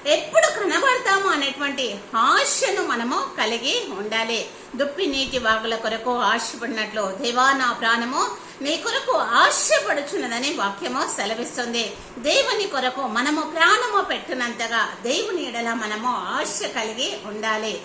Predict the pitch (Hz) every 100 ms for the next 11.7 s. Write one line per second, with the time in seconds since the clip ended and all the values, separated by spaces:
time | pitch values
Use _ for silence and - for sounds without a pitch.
0 | - - 220 302 523 539 480 392 330 302
1 | 240 233 262 269 262 233 233 240 214 233
2 | 339 494 294 330 - 359 302 226 233 262
3 | 277 214 214 226 226 226 202 - - 277
4 | 370 571 554 539 - 294 349 523 494 453
5 | 427 392 381 311 302 294 226 294 - 269
6 | - - 277 294 311 - 330 320 294 269
7 | 269 262 247 294 247 202 - - 240 294
8 | 508 571 554 - 311 262 294 370 226 240
9 | 285 - - 220 226 233 240 240 202 -
10 | - 269 320 381 370 508 381 508 523 539
11 | 427 294 285 285 - 494